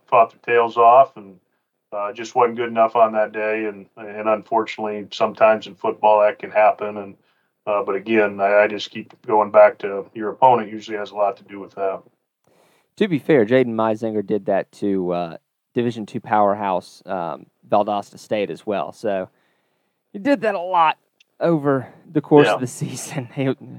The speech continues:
Speaker 2: heck of a,
Speaker 1: Yeah,
Speaker 2: heck
Speaker 1: well,
Speaker 2: of a
Speaker 1: they,
Speaker 2: running
Speaker 1: they
Speaker 2: back.
Speaker 1: had another kid that didn't play very much against us, or even the game before us. That was,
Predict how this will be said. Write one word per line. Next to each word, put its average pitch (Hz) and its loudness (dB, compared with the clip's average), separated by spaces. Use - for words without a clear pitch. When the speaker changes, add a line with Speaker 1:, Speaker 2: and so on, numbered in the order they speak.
Speaker 2:
heck 139 -10
of 120 -6
a, 110 6
Speaker 1:
Yeah, 107 8
Speaker 2:
heck - -8
Speaker 1:
well, 110 4
Speaker 2:
of 113 -2
a 110 -2
Speaker 1:
they, 107 0
Speaker 2:
running 104 -2
Speaker 1:
they 101 -2
Speaker 2:
back. 127 0
Speaker 1:
had - -16
another 120 -8
kid 107 -16
that 104 -16
didn't 107 -14
play 127 -4
very 101 -6
much 98 -6
against 101 -14
us, 104 0
or 98 -12
even 107 -8
the 98 -8
game 104 -2
before 104 2
us. 98 -2
That 101 -2
was, 98 -6